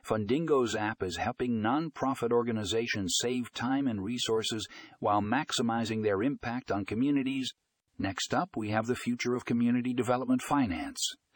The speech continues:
Fundingo's loan servicing app. In this thought-provoking article, we explore the potential long-term effects of Fundingo's app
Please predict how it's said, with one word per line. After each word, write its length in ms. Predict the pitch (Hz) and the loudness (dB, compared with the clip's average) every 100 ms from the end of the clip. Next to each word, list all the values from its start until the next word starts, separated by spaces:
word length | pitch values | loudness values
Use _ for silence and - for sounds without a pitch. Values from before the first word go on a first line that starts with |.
| - - | -14 -4
Fundingo's 720 | - 147 131 175 175 160 147 117 | 2 2 2 2 6 6 6 2
loan 320 | 135 143 139 | 4 6 4
servicing 580 | 123 110 85 80 87 85 | 4 2 0 -2 -2 -2
app. 240 | 73 - - _ - - | -4 -6 -16 _ -10 -4
In 120 | 104 | 0
this 180 | 110 147 - | 2 2 2
thought-provoking 800 | 135 175 - 98 92 131 131 131 | 0 0 -2 0 4 4 6 6
article, 400 | 131 131 143 127 | 6 4 2 2
we 120 | 113 | 0
explore 400 | 104 - 135 143 | -2 0 4 4
the 80 | 123 | 2
potential 560 | 151 - 139 139 123 | -2 0 2 4 4
long-term 640 | 113 131 156 135 135 139 | 6 6 4 2 2 4
effects 380 | 123 - 139 - | 2 2 0 0
of 100 | 120 | -2
Fundingo's 720 | - 120 113 131 139 123 110 | 0 0 2 2 6 4 4
app 240 | 113 143 | 0 -2